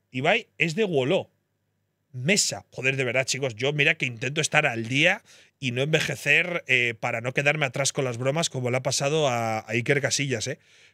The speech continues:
Pero hay cosas, gente, que no, de verdad, no, no llego. Lo de Mesa es que aparecen bromas cada tres minutos. O sea, es increíble. A ver, eh, Woló ha puesto Mesa.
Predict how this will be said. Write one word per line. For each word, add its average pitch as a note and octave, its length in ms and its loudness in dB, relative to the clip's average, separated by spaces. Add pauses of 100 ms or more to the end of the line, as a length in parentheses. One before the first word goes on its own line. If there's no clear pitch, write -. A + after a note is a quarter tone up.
(140)
Pero C3 200 4
hay C3 120 4
cosas, D3 340 0
gente, D3+ 320 -2
que C3+ 140 -2
no, C#3 440 2
de B2+ 80 -2
verdad, C3 300 4
no, C#3 440 -2
no C#3 160 -2
llego. C3 360 0
Lo A2 140 -4
de A2 100 -2
Mesa D3 380 4
es D#3+ 100 -4
que E3 120 2
aparecen C#3+ 480 2
bromas D#3+ 340 2
cada C#3 260 0
tres D#3 160 2
minutos. C#3 520 -4
O B2 60 -6
sea, A#2+ 380 0 (380)
es C#3+ 200 0
increíble. C3 600 -2
A A#2 80 -2
ver, A#2 220 -4 (420)
eh, A#2 580 -4
Woló B2 680 -2 (280)
ha B2 120 -8
puesto - 340 -4
Mesa. B2+ 600 -4